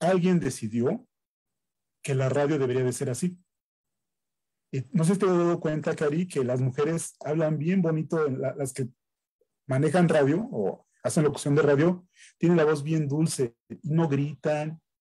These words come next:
no dicen nada, o sea, la voz es tan maravillosa, pero cuando un hombre empieza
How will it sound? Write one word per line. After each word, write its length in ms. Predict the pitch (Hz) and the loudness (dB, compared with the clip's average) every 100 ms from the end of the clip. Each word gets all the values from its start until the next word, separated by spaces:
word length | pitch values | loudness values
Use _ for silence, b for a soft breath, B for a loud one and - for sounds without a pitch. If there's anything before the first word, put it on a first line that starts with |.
| _ _ | _ _
no 220 | - 143 139 | -4 0 2
dicen 640 | 143 - 143 135 123 123 | 2 2 4 4 2 2
nada, 380 | 139 156 147 151 | 2 4 4 2
o 40 | |
sea, 380 | - 143 147 - _ _ _ | 0 0 0 -4 _ _ _
la 120 | 135 | -4
voz 300 | 143 156 165 | -4 -6 -4
es 100 | 214 | -4
tan 160 | - 160 | 0 0
maravillosa, 600 | 135 117 110 131 131 214 - _ _ _ _ _ | 0 0 0 -2 -2 -6 -8 _ _ _ _ _
pero 240 | 139 139 | -2 -2
cuando 280 | 135 139 143 | 0 0 2
un 180 | 185 196 | 4 4
hombre 460 | 196 190 170 139 - | 4 2 2 0 -4
empieza 840 | 113 104 - 123 143 - 143 107 | -8 -10 -4 0 0 2 0 0